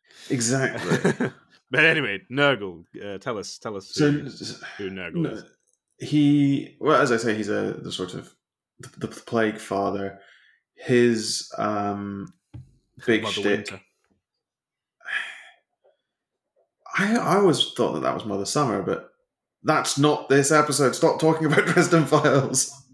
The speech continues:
Speaker 1: <laughs> Um, I don't have much to say about Nurgle, really. Like, he, I've always found him very boring as a Chaos God. He always felt a little bit to me like an afterthought.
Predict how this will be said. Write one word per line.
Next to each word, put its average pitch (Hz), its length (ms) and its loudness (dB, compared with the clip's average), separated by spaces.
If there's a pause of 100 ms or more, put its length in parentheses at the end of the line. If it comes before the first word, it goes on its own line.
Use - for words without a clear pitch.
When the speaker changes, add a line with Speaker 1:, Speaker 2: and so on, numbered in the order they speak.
(460)
Speaker 1:
<laughs> 214 920 -8 (1700)
Um, 123 520 2 (280)
I 175 120 2
don't 233 140 6
have 208 140 2
much 185 240 -2
to 165 100 -6
say 185 220 2
about 107 240 2
Nurgle, 69 340 -2
really. 62 380 -2
Like, 117 300 0
he, 143 680 2 (800)
I've 208 280 4
always 208 260 6
found 165 300 2
him 131 240 -2
very 123 260 0
boring - 800 0 (580)
as 107 140 -2
a 101 60 -2
Chaos 87 460 -4
God. - 340 -10 (180)
He 139 160 4
always 170 400 6
felt 160 220 2
a 95 60 0
little 131 280 0
bit - 160 -2
to 123 120 -8
me 113 280 -2
like 104 220 -4
an 104 100 -4
afterthought. 117 720 -4